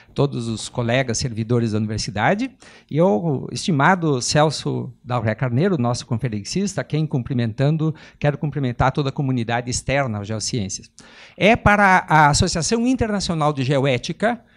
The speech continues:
a seção brasileira, um enorme orgulho, um prazer, eh, eh, eh,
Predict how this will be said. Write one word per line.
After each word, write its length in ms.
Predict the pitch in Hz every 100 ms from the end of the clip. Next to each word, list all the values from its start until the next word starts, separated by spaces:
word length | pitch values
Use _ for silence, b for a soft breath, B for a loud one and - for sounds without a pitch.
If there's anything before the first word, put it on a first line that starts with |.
| b
a 120 | b -
seção 500 | 143 - 170 165 143
brasileira, 640 | 131 135 120 123 160 202 202 B B
um 280 | 170 190 185
enorme 400 | 180 175 240 277
orgulho, 560 | 185 139 202 262 185 180
um 80 | 180
prazer, 520 | - 165 143 220 208
eh, 120 | 185
eh, 960 | 180 165 160 - 170 160 - 151 139 135
eh, 140 | 151